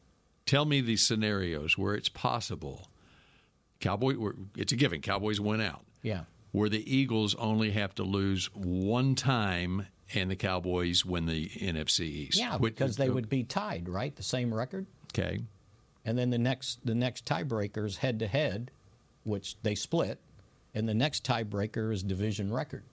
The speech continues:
Speaker 1: Okay.
Speaker 2: So if they lose, so the Cowboys are
Speaker 1: Okay.
Speaker 2: already ahead of them.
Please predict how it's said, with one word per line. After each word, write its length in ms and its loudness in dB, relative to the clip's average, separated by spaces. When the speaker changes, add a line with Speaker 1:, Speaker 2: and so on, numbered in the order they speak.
Speaker 1:
Okay. 480 -6
Speaker 2:
So 200 2
if 240 2
they 160 4
lose, 680 2
so 160 2
the 80 0
Cowboys 480 2
are 100 2
Speaker 1:
Okay. 100 4
Speaker 2:
already 340 4
ahead 220 2
of 100 -2
them. 180 -8